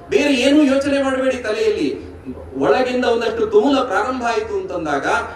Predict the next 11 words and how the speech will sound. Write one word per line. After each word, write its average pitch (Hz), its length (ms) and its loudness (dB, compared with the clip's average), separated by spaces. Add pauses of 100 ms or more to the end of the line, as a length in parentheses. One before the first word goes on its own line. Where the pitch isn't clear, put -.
(160)
ಶಾಂತವಾಗಿದ್ದು 285 880 2
ಬಿಡಿ, 466 160 -2
ಏನೂ 277 580 0
ಮಾಡದೇ 226 420 0
ಇದ್ದಾಗ 156 480 -2 (600)
ಆ 131 120 -2
ಎಲ್ಲ 196 460 0 (1120)
ತ-, 165 400 -6
"ಕಲಕಲದ್ದದೆ 233 880 0
ಕೊಂಚ 208 380 -4
ಬಿಟ್ಟಿರ್ದೊಡದು 202 1300 -2